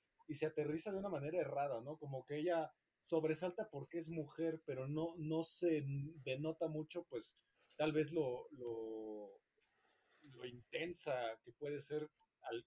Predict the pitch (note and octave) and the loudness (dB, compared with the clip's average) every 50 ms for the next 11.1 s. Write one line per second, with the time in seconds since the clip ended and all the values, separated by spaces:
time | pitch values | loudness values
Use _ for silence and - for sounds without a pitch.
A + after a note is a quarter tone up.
0 | _ - C#3 B2+ B2+ _ D#3 C#3+ B2 - B2 A#2+ - _ D3+ C#3 C#3 C#3 C3 - | _ -6 -6 -6 -6 _ -8 -8 -6 -8 -12 -14 -10 _ -6 -4 -4 -4 -4 -6
1 | B2 - C3+ B2+ A#2+ - D3+ D3+ D3+ D3+ D3 C#3 C#3 D#3 D#3+ C#3+ A#2+ A#2 A#2 C3+ | -8 -8 -6 -6 -4 -4 -4 -4 -2 -2 -2 -2 -2 -4 -4 -4 -6 -6 -6 -8
2 | C#3 - B2 A#2+ - - - - _ - E3+ D3+ D#3+ D#3 D#3 D3+ - C3+ - C3+ | -8 -6 -8 -8 -8 -12 -20 -20 _ -2 2 4 6 6 6 4 0 -6 -4 4
3 | C#3+ E3 D#3+ D#3 - C3+ C3+ C#3 C#3+ D3+ D3+ C#3+ - C3+ A#2 - B2 B2 C3+ C#3+ | 4 6 6 4 0 -4 -2 -2 0 0 -2 -2 -4 -6 -6 -6 -8 -4 -2 -2
4 | C3 C3 - C3 - C#3+ C#3 - A2+ G#2 G#2 - - _ C#3 C#3+ C#3 C#3 C3+ - | -2 -2 -6 -10 -10 -10 -8 -8 -8 -8 -8 -12 -12 _ -4 0 0 0 0 -2
5 | C3+ C3+ C#3 C#3 C3+ - C3+ A#2 A#2 B2+ B2+ B2 - - - A2 A2+ C3 - B2+ | -2 -4 -2 -4 -4 0 2 2 2 2 0 -4 -6 -8 -8 -8 -8 -8 -10 -10
6 | B2 _ _ B2+ B2+ B2+ B2+ A#2 - B2 B2 - B2 A#2+ B2+ C3 - E3+ F#3 - | -16 _ _ -2 -2 -2 -4 -8 -10 -16 -16 -12 -10 -10 -10 -8 -4 -6 -6 -6
7 | - _ _ _ _ _ _ - D#3 D#3 D#3 E3+ F3 F3+ G3 F#3+ F#3+ G3 F3 E3 | -6 _ _ _ _ _ _ 4 4 6 6 4 4 4 4 4 6 4 4 4
8 | E3 - F#3 F#3 F#3+ F3+ - E3+ D3 C#3+ C#3 - E3 E3+ E3+ E3+ - D#3 C#3 D#3 | 4 2 0 0 0 0 0 0 0 0 2 2 2 2 0 -4 -4 -4 -4 -2
9 | F3 E3 D#3 C#3 C#3 E3+ E3 - D#3 C#3+ D#3+ D#3 D#3 D3 C#3+ D3+ D#3 D3 C3+ B2 | -2 -2 -2 0 0 0 0 0 2 2 2 2 2 2 2 2 2 2 0 0
10 | A#2 A#2+ C#3 D#3+ E3 D3+ C3+ A#2+ A2+ A#2 B2 C#3 E3+ E3+ C3+ A#2+ A#2 A#2 A2 A2 | 0 0 0 0 0 2 0 -4 -6 -4 -6 -4 -2 2 4 4 4 4 2 0
11 | A#2 | -4